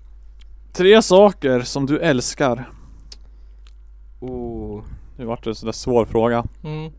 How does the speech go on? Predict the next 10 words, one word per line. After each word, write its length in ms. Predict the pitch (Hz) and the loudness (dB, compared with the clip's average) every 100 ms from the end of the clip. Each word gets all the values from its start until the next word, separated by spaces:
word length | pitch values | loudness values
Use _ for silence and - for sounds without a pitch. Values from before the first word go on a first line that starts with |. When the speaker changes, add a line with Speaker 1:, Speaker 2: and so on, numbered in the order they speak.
| - - - | -20 -20 -18
Speaker 2:
T 200 | - 117 | -12 -10
V-spel. 580 | 107 - - 123 143 185 - - - - - - - - - - - - | -10 -10 -8 -10 -10 -14 -18 -20 -20 -20 -20 -20 -20 -20 -20 -20 -20 -18
Laga 260 | 113 110 107 | -18 -16 -16
mat. 720 | 104 110 139 170 - - - - - - - - - - - - - - - - - - - - - - - - - - - - - - - - - - - - - - | -16 -18 -18 -18 -20 -20 -20 -20 -20 -20 -20 -20 -20 -20 -20 -20 -20 -20 -20 -20 -20 -20 -20 -20 -20 -20 -20 -20 -20 -20 -20 -20 -20 -20 -20 -20 -20 -20 -20 -20 -20 -18
Dricka. 560 | 117 - - - - - - - - - - - | -16 -16 -18 -12 -10 -10 -10 -4 -4 -4 -12 -14
<laughs> 800 | - - - - - - - - | -16 -18 -18 -20 -20 -20 -20 -18
Lät 140 | 110 | -16
som 140 | - 113 | -16 -16
en 80 | 98 | -16
alkoholist. 420 | - 110 104 | -18 -18 -20